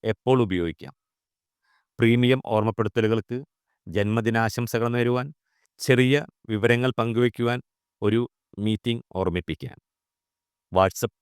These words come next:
അല്ലെങ്കിൽ എസ് എം എസ് ചെയ്യുമ്പോൾ ശ്രദ്ധിക്കേണ്ട കാര്യങ്ങൾ. വളരെ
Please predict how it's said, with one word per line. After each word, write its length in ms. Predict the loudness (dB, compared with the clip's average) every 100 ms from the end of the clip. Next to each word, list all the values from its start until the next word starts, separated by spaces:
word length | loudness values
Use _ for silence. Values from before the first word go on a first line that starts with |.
| _ _ _
അല്ലെങ്കിൽ 280 | -2 0 0
എസ് 160 | -2 -2
എം 60 |
എസ് 160 | -6 -4
ചെയ്യുമ്പോൾ 360 | -4 -2 -2 -4
ശ്രദ്ധിക്കേണ്ട 520 | -4 -6 -4 -2 -2
കാര്യങ്ങൾ. 360 | -4 -6 -10 -18 _ _ _ _ _ _
വളരെ 400 | 0 2 4 2